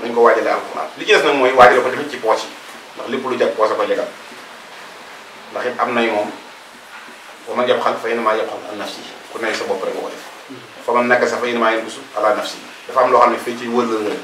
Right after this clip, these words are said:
tey li ñu wëraleeg sëñ bi, ndax it àjjana mooy jaay. Yàlla mooy jaay àjjana, Yàlla moo ne àjjanaa ngi maa ngi koy jaay. Jullit bi ne ko, waaye nag Yàlla jaayul yéefar. "Inna Allaha ishtara minal mu'minina."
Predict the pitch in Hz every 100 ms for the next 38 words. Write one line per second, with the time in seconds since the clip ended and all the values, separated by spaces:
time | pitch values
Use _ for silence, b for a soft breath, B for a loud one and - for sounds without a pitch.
0 | - - - - - - - 113 117 127
1 | 139 139 127 127 120 107 123 123 - -
2 | - 139 139 131 156 139 - - - -
3 | - - 139 131 107 - - - - -
4 | - - - - 117 120 117 120 - -
5 | 113 98 107 120 120 120 - 156 151 143
6 | 143 131 127 117 113 - - - - -
7 | - - - - - - - 135 143 131
8 | 123 - 123 147 160 147 156 147 151 139
9 | 135 131 - - 147 160 160 160 160 -
10 | 175 170 180 202 - 160 143 123 110 -